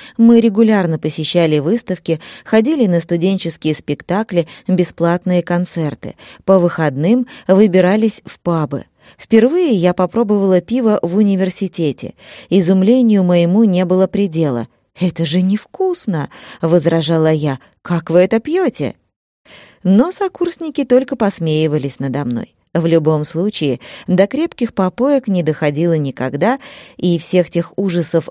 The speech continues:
развратной студенческой жизни, о которых меня предупреждала мама, за все четыре года не было ни разу. Мне нравился Пол.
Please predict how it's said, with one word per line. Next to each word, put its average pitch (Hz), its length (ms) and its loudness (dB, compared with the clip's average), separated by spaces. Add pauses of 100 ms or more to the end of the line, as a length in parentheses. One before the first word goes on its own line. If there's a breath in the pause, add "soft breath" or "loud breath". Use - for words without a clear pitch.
развратной 170 680 0
студенческой 156 720 -4
жизни, 170 460 -4 (240 loud breath)
о 170 100 -2
которых 170 480 -2
меня 165 280 -2
предупреждала 156 800 -2
мама, 190 360 -2 (220 loud breath)
за 160 220 2
все 160 240 -2
четыре 151 340 -4
года 226 380 0
не 147 180 -2
было 156 240 0
ни 165 160 -2
разу. 139 460 -6 (840)
Мне 190 440 2
нравился 190 680 -2
Пол. 151 420 -6